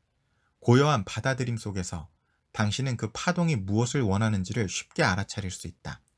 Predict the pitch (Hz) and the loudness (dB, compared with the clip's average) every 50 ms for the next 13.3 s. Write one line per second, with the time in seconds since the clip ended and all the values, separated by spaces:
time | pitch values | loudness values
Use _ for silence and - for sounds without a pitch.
0 | _ _ _ _ _ _ _ _ _ _ _ _ _ _ _ _ _ _ _ _ | _ _ _ _ _ _ _ _ _ _ _ _ _ _ _ _ _ _ _ _
1 | _ _ - - 202 190 180 170 156 - 165 147 139 127 110 98 95 101 98 78 | _ _ -8 -2 2 4 6 4 4 4 2 2 2 0 0 0 -2 0 -2 -2
2 | - - _ _ - - 104 113 104 - - 127 92 85 95 _ _ _ _ _ | -4 -10 _ _ -6 -2 0 0 0 2 0 -2 -2 -2 -6 _ _ _ _ _
3 | _ _ _ _ _ _ _ - - - - 113 110 107 - - - 120 117 127 | _ _ _ _ _ _ _ -16 -10 -2 0 2 2 2 0 -4 0 2 2 2
4 | 123 107 90 85 85 87 82 78 - _ _ _ _ _ _ _ - - 120 143 | 2 0 0 -2 -6 -10 -12 -12 -14 _ _ _ _ _ _ _ -2 2 2 4
5 | 160 175 175 180 - 208 208 202 - 202 190 180 170 165 156 135 - - - 104 | 4 4 2 2 2 0 2 2 2 2 4 4 4 4 2 0 -2 -4 -6 -4
6 | 104 - 123 104 95 101 104 101 92 - - 90 82 - - _ _ _ _ _ | -2 0 0 0 2 2 0 0 -2 -4 -6 -6 -6 -8 -10 _ _ _ _ _
7 | _ - - 113 110 - 151 - 175 180 185 180 180 170 165 160 151 - 156 135 | _ -4 -2 0 0 0 0 2 2 4 4 6 4 4 4 2 0 0 -2 -2
8 | 113 107 98 90 78 - - - 113 110 - 127 104 98 110 110 104 110 113 120 | 0 0 -2 -2 -4 -6 -6 -2 -2 0 0 0 0 2 2 0 0 -2 -2 -4
9 | 117 - - 113 113 113 120 113 107 95 - 85 80 - _ - 78 71 - _ | -4 -2 0 0 0 0 0 -2 -2 -4 -4 -6 -8 -8 _ -10 -10 -10 -12 _
10 | _ _ _ _ _ _ _ _ _ _ - - 202 190 180 180 170 160 - 117 | _ _ _ _ _ _ _ _ _ _ 0 4 4 6 6 6 4 4 4 2
11 | 117 - - 147 127 113 98 - - 82 73 - _ _ - 110 113 117 120 127 | 0 0 -2 -2 0 0 0 0 -2 -8 -8 -10 _ _ 0 2 2 2 2 0
12 | 127 123 113 95 90 - 82 76 - _ _ _ _ - - 160 151 147 120 98 | 0 0 0 0 -2 -4 -8 -12 -12 _ _ _ _ -4 -4 -2 0 0 -2 -2
13 | 90 - 80 - - | -4 -4 -8 -10 -10